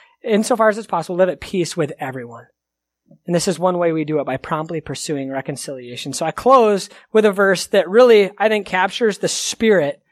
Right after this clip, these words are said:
of what God wants for us. Instead of trying to murder people, here's a better route.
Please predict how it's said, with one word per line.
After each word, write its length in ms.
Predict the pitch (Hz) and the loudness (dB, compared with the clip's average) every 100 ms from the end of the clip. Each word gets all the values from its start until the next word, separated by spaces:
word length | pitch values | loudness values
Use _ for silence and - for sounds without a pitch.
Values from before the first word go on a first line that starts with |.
| _ _ _ | _ _ _
of 200 | 202 190 | 2 2
what 260 | 185 202 170 | 4 2 2
God 220 | 202 180 | 2 2
wants 260 | 170 180 175 | 2 -2 -4
for 100 | 202 | -6
us. 120 | 190 | -6
Instead 240 | 190 240 | -2 0
of 80 | 208 | 0
trying 140 | 247 190 | 0 0
to 40 | |
murder 340 | 175 247 247 | 4 6 6
people, 520 | 240 208 185 180 175 _ _ _ | 4 2 0 -4 -6 _ _ _
here's 180 | 202 190 | -2 0
a 60 | |
better 220 | 196 180 170 | 2 4 4
route. 280 | 151 - | 2 0